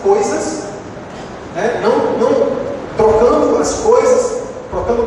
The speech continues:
pessoas por coisas, né?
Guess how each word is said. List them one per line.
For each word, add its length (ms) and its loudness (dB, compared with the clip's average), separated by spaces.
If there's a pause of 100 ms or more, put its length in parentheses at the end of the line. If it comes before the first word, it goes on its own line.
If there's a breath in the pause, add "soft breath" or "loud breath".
pessoas 580 0
por 160 -4
coisas, 600 2 (680)
né? 440 -6